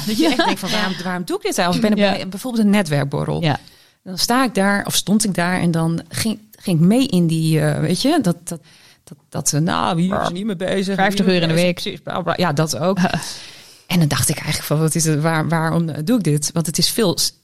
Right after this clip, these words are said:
Speaker 1: interessanter gesprek als je met elkaar hebt over, eh, ja,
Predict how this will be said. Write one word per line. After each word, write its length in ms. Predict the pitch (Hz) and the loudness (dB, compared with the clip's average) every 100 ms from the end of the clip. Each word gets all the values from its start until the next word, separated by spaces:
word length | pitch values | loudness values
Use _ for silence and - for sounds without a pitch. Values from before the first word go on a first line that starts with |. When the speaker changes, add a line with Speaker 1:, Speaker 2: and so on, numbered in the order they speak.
| _ | _
Speaker 1:
interessanter 600 | - 151 156 - 302 294 151 | -10 -2 0 2 2 2 2
gesprek 380 | 156 - 151 160 | 0 0 0 0
als 80 | |
je 60 | - | 0
met 140 | 156 - | 0 0
elkaar 140 | 156 | 0
hebt 180 | 147 - | 0 2
over, 360 | 147 151 151 - | 0 2 -2 0
eh, 380 | 151 147 143 - - - - | 2 2 2 -2 -10 -18 -20
ja, 220 | 135 165 | -4 -4